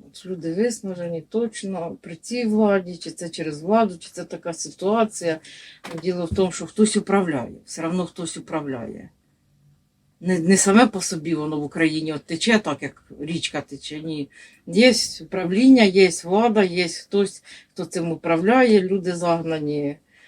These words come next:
Це як зараз карти бачать владу? Ну, от так і бачать. Ну, цілі сім'ї бачать. Да, тут, тут, тут от пос-, постійна карта в останнє время.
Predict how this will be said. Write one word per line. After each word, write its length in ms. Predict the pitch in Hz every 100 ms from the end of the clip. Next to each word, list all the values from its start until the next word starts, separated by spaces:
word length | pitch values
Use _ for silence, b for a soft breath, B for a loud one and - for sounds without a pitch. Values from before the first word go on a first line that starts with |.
| b
Це 360 | - - 247 240
як 460 | 190 175 185 165 -
зараз 460 | - 151 147 143 -
карти 300 | 143 - 139
бачать 500 | - 135 - - -
владу? 360 | 135 127 - 151
Ну, 160 | 214 247
от 140 | 247
так 240 | 233 226
і 40 | 208
бачать. 760 | - - - - - _ - _ _ _ _ _ _ _ _ _ _ _ _ _ _ _ _ _ _ _ _ _ _ _ _ _ _
Ну, 120 | 233 247 -
цілі 360 | 214 208 196
сім'ї 520 | 190 - 175 156 131 135 _ _ _
бачать. 600 | _ _ _ - - _ _ _ _ _ _ _ _ _ _ _ _ _ _ _ _ _ _ _ _ _
Да, 240 | 214 240
тут, 420 | 330 - 208 - -
тут, 160 | 247
тут 280 | 254 226 208
от 300 | 208 226 -
пос-, 240 | 233 - -
постійна 520 | 220 262 277 262 254
карта 340 | 320 359 285
в 120 | 233
останнє 420 | 214 - 240 214 208
время. 380 | 208 175 165